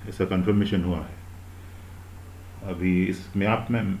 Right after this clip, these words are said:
इस map में actually चार main kingdom दिखाए जाएंगे, Wessex, Northumbria, East Anglia और Mercia।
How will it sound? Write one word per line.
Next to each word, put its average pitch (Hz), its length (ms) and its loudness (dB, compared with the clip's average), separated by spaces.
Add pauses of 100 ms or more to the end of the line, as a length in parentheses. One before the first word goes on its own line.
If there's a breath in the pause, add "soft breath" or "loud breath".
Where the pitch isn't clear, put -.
(120)
इस - 180 -6
map 92 280 2
में 95 160 4
actually 92 580 4
चार 98 240 4
main 98 260 4
kingdom 92 340 4
दिखाए 90 280 4
जाएंगे, 85 260 2
Wessex, 87 680 2
Northumbria, 92 760 4
East 98 220 -2
Anglia 90 340 2
और 92 260 0
Mercia। 90 440 0